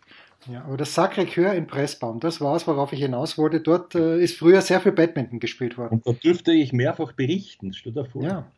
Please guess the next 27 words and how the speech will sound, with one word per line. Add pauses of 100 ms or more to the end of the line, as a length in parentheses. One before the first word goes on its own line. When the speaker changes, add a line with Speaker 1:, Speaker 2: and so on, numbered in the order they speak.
Speaker 1:
ja. (380)
Speaker 2:
Fast
Speaker 1:
So.
Speaker 2:
so
wie (180)
Wimbledon. (320)
<laughs>
Speaker 1:
Ja. (300)
So,
zurück
nach,
äh,
nach
Miami.
Ich
hab
mich,
glaub
ich,
schon
fast
auserzählt.
Äh,
fang
du
einmal
an,